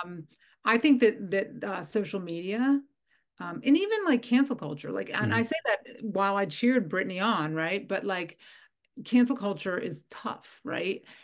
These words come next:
Speaker 1: And, um, but at the same time, like, what Britney did, a lot of people maligned, right? But, um, I, there, I saw some, some meme once about, like, people think racism is getting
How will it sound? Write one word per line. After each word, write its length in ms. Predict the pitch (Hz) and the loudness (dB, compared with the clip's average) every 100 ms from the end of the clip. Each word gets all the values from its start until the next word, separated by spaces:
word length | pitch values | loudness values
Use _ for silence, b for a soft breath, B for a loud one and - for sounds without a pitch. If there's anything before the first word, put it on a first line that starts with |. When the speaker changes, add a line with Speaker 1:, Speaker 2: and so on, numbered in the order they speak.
| B | B
Speaker 1:
And, 340 | 202 196 185 - | -2 -2 -4 -6
um, 380 | 190 180 180 - 208 | -4 -4 -6 -10 -4
but 300 | - 247 226 | 2 2 2
at 120 | 214 | -4
the 60 | - | -4
same 260 | 226 214 | -2 -2
time, 640 | 202 - 311 233 175 180 165 _ _ _ _ _ | -2 0 2 2 0 -8 -14 _ _ _ _ _
like, 200 | 214 214 | 2 6
what 160 | 220 | 4
Britney 340 | 220 285 285 247 | 6 6 6 6
did, 220 | 170 160 | 4 0
a 60 | 165 | 0
lot 220 | 170 165 | -2 -4
of 60 | |
people 260 | 175 185 170 | -4 -6 -4
maligned, 580 | 156 143 135 - 151 147 | -2 -2 -2 -6 -8 -4
right? 360 | 160 160 180 b b b | 0 0 -2 b b b
But, 520 | 175 151 190 180 185 - - | -10 0 0 2 -2 -8 -8
um, 560 | 180 170 160 160 170 - _ _ _ _ _ _ - | -6 -4 -4 -6 -8 -16 _ _ _ _ _ _ -2
I, 340 | 196 208 208 - | 2 2 0 -4
there, 280 | 208 220 - | 2 2 4
I 140 | 220 | 2
saw 260 | 240 240 214 | 2 2 -2
some, 360 | - 180 165 - | -2 -6 -6 -8
some 280 | - 165 175 | -8 -8 -6
meme 260 | 175 170 | -8 -4
once 280 | 156 151 151 | -2 -2 -4
about, 300 | 160 151 156 | -4 -2 -2
like, 220 | - - | -6 -8
people 320 | - 226 208 | -6 -6 -4
think 200 | 190 180 | -6 -6
racism 600 | 151 165 165 180 160 165 | -2 0 0 -4 -8 -6
is 140 | 151 147 | -6 -4
getting 460 | 160 151 156 151 | -4 -2 -4 -4